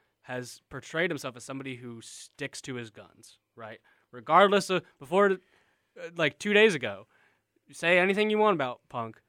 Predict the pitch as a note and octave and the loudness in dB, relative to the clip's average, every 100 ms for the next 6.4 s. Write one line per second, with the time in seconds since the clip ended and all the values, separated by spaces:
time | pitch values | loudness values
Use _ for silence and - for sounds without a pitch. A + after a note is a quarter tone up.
0 | _ _ - - - D3+ - C#3+ C3 A#2 | _ _ -20 -18 -8 -8 -6 -6 -6 -8
1 | G2 E2 - _ _ _ B2 A#2 A2 B2 | -18 _ -20 _ _ _ -18 -18 -18 -18
2 | A#2 C#3+ D#3 C3+ D3 D#3+ E3 E3 D3 C#3+ | -6 -2 -2 -2 -6 -4 -4 -6 -8 -4
3 | C3+ C3 A#2 A#2 A2+ B2 D3 C#3 C3 B2+ | -4 -4 -10 -20 -16 -8 -4 -2 -2 -4
4 | B2+ B2 _ _ - G2+ G2+ G#2 A2 A2 | -6 -12 _ _ -20 -18 -18 -20 -20 -20
5 | - A#2+ A#2 A2 G#2 A2 B2 C#3+ C3+ C3 | -20 -20 -20 -20 -20 -18 -6 0 0 0
6 | C3 C3 B2+ - | -4 -10 -10 -14